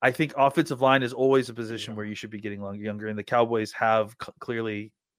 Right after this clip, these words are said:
Speaker 1: you know, two guys who are extreme veterans at this point, uh, well, extreme veterans, they're old, older players, right? <laughs> And, uh, and that are, you know, not, maybe not quite, uh, at the end of their career, though one of them may be re-, <laughs> you know, retiring imminently, who knows?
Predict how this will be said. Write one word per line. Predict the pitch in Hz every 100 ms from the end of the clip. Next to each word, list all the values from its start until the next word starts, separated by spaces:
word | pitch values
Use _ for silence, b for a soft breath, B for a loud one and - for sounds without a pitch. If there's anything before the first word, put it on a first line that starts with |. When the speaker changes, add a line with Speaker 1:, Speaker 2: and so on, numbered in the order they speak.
| -
Speaker 1:
you | 110
know, | 95
two | - 123
guys | 117 110 104 -
who | 113
are | 104 98 101 90 92 104 -
extreme | - - 127 117
veterans | 110 107 104 101 - _ b -
at | 101
this | 104
point, | - 110 101 98 _ b b b
uh, | 110 156
well, | 117 87 - _
extreme | - 78 78
veterans, | 76 80 -
they're | 113
old, | 117 98
older | 135 127 107
players, | 107 95 98 -
right? | 110 120
<laughs> | 190 156 156
And, | 139 127
uh, | 120 117
and | 127 123 120 123
that | 123 120
are, | 117 110 113
you | 147
know, | 120 110 b b b
not, | 196 196 139 135
maybe | 165 185
not | 170 175 175
quite, | 175 185 185 _
uh, | 160 147 151
at | 156
the | 160 165
end | 156
of |
their | 160
career, | 151 151 160
though | 160 135
one | 127 139
of | 139
them | 135 131
may | 131
be | 135 139
re-, | 135 117
<laughs> |
you | 139
know, | 131
retiring | 123 123 139 135 135 131
imminently, | 135 139 143
who | 135
knows? | 117 123 180 -